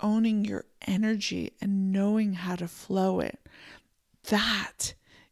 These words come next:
is empowering yourself. That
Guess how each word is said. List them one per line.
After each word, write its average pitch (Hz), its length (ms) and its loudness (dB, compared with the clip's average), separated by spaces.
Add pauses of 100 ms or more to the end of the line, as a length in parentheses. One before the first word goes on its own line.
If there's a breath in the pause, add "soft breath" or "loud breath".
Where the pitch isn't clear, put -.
(100)
is 214 220 0
empowering 208 1000 2
yourself. - 960 -2 (1600 soft breath)
That 220 600 2